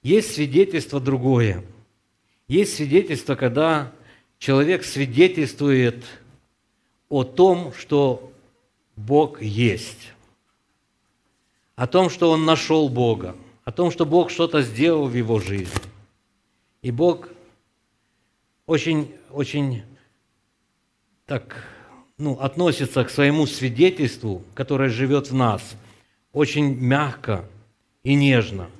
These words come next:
И Он хочет, чтобы свидетельство, которое живёт внутри верующего человека, оно жило и функционировало. Потому что у каждого человека от рождения уже заложено свидетельство о Боге.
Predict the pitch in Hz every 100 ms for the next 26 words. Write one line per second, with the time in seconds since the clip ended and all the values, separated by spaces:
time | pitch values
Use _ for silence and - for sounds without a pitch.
0 | _ _ _ _ _ _ - 151 143 175
1 | 156 135 151 139 139 - - - 139 170
2 | 190 151 147 135 135 143 131 135 165 147
3 | 147 143 127 151 196 170 - 143 - 127
4 | 117 113 98 95 92 - - _ _ _
5 | - 131 160 147 110 160 196 135 110 113
6 | 147 156 156 147 - 143 143 139 104 87
7 | 85 78 - _ _ _ _ _ _ _
8 | - 185 214 202 190 202 214 175 165 143
9 | 151 143 151 185 143 123 117 131 120 131
10 | 175 151 127 139 131 160 139 139 160 135
11 | 139 127 - 139 135 143 127 - 127 123
12 | 113 127 107 90